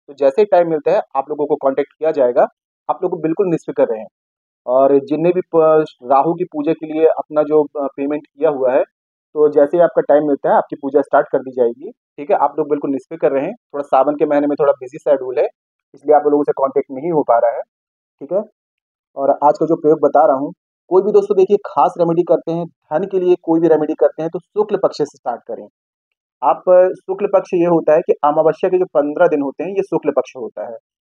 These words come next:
कोई भी शुभ काम यदि शुक्ल पक्ष में स्टार्ट करते हैं, तो बहुत अच्छा result आता है।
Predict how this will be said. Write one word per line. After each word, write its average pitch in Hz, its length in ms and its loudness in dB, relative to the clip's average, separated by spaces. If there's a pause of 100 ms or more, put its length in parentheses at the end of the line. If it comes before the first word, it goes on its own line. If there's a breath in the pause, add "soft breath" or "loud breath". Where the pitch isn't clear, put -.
(200)
कोई 180 140 0
भी 208 80 2
शुभ 185 280 0
काम 180 160 2 (340)
यदि 151 160 2
शुक्ल 185 380 -6
पक्ष 180 180 -2
में 170 60 -4
स्टार्ट 143 300 0
करते 151 200 0
हैं, 170 80 -4
तो 185 60 -2
बहुत 147 220 0
अच्छा - 200 -6
result 123 300 -6
आता 107 240 -6
है। 117 80 -10